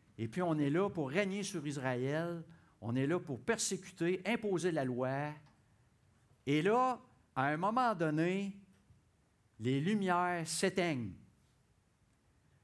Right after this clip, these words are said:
C'est comme les tén-, ces ténèbres-là sur terre, et, et comme je vous dis, c'est dans une forme d'in-, d'in-, d'inter-,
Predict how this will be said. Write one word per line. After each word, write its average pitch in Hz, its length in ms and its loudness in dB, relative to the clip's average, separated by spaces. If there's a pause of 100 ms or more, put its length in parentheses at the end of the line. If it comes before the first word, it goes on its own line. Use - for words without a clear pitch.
(420)
C'est 160 200 0
comme 220 320 2
les 165 220 2
tén-, 208 320 0
ces 170 260 0
ténèbres-là 233 720 2
sur 196 240 -2
terre, 160 480 2
et, 151 300 0
et 147 80 0
comme 180 160 0
je 156 60 -4
vous 156 60 -4
dis, 254 160 -2
c'est 160 160 -4
dans 143 120 2
une 139 100 0
forme 202 260 0
d'in-, 160 160 0
d'in-, 123 340 -4
d'inter-, 113 380 -4